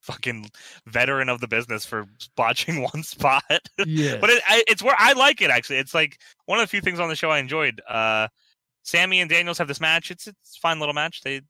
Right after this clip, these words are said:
Speaker 1: uh, Sammy Guevara's ass cheeks are out once again.
Speaker 2: His ass
Speaker 1: Just
Speaker 2: che-, he never wants to keep his ass cheeks in.
Speaker 1: This kid just can't find gear that fits him. <laughs> But,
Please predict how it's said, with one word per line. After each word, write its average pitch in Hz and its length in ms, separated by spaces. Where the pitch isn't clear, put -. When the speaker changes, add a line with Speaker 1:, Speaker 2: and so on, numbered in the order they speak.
Speaker 1:
uh, 110 280
Sammy 151 360
Guevara's 131 520
ass 120 300
cheeks - 340
are 117 140
out 123 260
once 156 300
again. 131 400
Speaker 2:
His 160 220
ass 143 300
Speaker 1:
Just - 100
Speaker 2:
che-, 135 160
he 170 100
never 165 300
wants 151 220
to 147 40
keep 135 160
his 123 140
ass 117 160
cheeks 107 260
in. 92 320
Speaker 1:
This 208 240
kid 214 320
just 139 160
can't 170 300
find 165 320
gear 156 180
that 156 120
fits - 260
him. 117 300
<laughs> - 40
But, 135 240